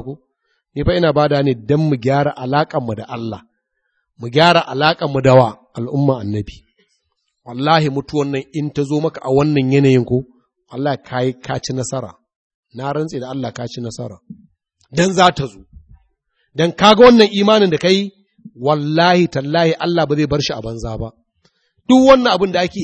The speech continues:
imanin ka ake hari. Wallahi jama'a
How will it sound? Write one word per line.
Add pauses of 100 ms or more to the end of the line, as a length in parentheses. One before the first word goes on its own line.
(140)
imanin
ka
ake
hari. (1400)
Wallahi
jama'a